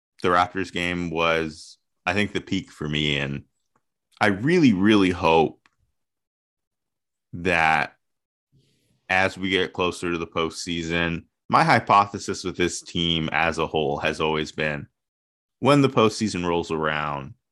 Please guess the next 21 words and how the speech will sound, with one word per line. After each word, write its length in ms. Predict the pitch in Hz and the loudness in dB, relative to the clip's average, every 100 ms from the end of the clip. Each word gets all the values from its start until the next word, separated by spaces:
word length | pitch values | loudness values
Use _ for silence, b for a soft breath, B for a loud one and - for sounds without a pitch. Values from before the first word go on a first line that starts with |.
| _ _ _ _ _ _ | _ _ _ _ _ _
the 300 | 90 87 101 | -12 -2 2
intensity 760 | 104 95 - 107 107 - 107 95 | 4 2 0 0 0 -2 -2 0
of 120 | 87 | 0
the 100 | 82 | -4
team 680 | - - 85 82 80 78 - _ _ | -10 -10 -6 -4 -4 -6 -12 _ _
will 240 | 85 82 78 | -2 -2 0
pick 300 | - 80 76 | -2 -2 0
up 320 | 71 69 - | 0 0 -4
and 240 | 87 85 80 | -6 -2 0
they'll 200 | 78 76 | 0 0
play 280 | - 82 | -2 0
better 320 | 80 76 76 76 | 0 0 0 0
as 220 | 73 76 | -2 -6
a 60 | |
result 440 | 78 78 73 73 - | -8 -8 -6 -6 -6
of 180 | 73 73 | -6 -2
them 340 | 76 73 73 | -2 -2 -6
just 400 | 69 73 - - | -4 -2 -2 -6
caring. 460 | - - 73 - 123 _ _ _ _ _ _ _ _ _ _ _ _ 90 | -8 -8 -8 -10 -14 _ _ _ _ _ _ _ _ _ _ _ _ -4
Before 1000 | 113 104 - 151 151 170 170 170 165 - _ _ _ _ | 0 0 0 4 6 8 8 6 4 -4 _ _ _ _
Friday, 800 | - 110 101 90 64 50 - | 0 4 6 4 0 -6 -10